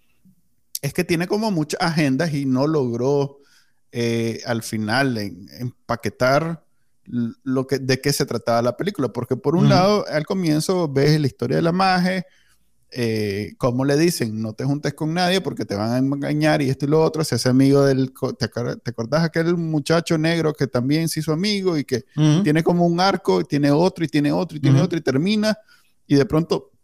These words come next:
Speaker 1: deja en el aire todo?
Speaker 2: Mira, yo, yo creo que la película tiene una, una estructura episódica, entonces eso es, digamos, por
Speaker 1: Mm.
Speaker 2: diseño, no por error.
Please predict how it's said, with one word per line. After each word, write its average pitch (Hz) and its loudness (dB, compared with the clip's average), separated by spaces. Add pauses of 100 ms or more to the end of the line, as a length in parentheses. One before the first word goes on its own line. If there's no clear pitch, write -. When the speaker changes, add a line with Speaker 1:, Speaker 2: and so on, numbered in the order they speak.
(120)
Speaker 1:
deja 151 2
en 165 0
el 143 0
aire 143 2
todo? 95 -6 (840)
Speaker 2:
Mira, 160 0 (100)
yo, 156 -8
yo 165 -2
creo 240 2
que 214 0
la 180 2
película 165 0
tiene 180 0
una, 170 0
una 160 0
estructura 156 -4
episódica, 143 0
entonces 117 -4 (680)
eso 156 0
es, 180 2
digamos, 170 0 (600)
por 135 2
Speaker 1:
Mm. - 0
Speaker 2:
diseño, 127 2
no 131 0
por 147 0
error. 117 -2